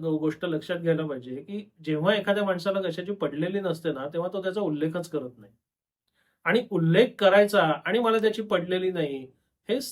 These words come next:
धादांत खोटं विधान आहे. म्हणजे जी गोष्ट तुम्हाला एक तर दुखणारच नाही, त्याबद्दल तुम्ही वाच्यता करणार नाही.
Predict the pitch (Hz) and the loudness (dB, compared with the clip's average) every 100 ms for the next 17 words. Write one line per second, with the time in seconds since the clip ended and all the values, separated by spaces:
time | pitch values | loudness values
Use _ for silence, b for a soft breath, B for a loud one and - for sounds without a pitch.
0 | 160 143 147 180 214 208 - 151 143 165 | -10 -6 0 2 0 -4 -4 -4 -2 -2
1 | 147 139 127 120 _ _ _ _ _ _ | -2 -4 -12 -16 _ _ _ _ _ _
2 | _ _ 160 170 220 156 220 233 220 226 | _ _ 0 6 4 4 0 2 2 2
3 | 214 202 208 214 220 196 170 165 196 151 | 2 4 4 4 0 -4 -8 -2 -2 -2
4 | 151 160 196 226 208 160 131 127 165 196 | -4 0 0 0 -2 -4 -4 -6 -6 -6
5 | 190 208 208 220 180 - 175 190 202 160 | -4 -4 -2 -2 -2 -4 -6 -6 -2 -4
6 | 143 131 117 113 | -4 -8 -12 -20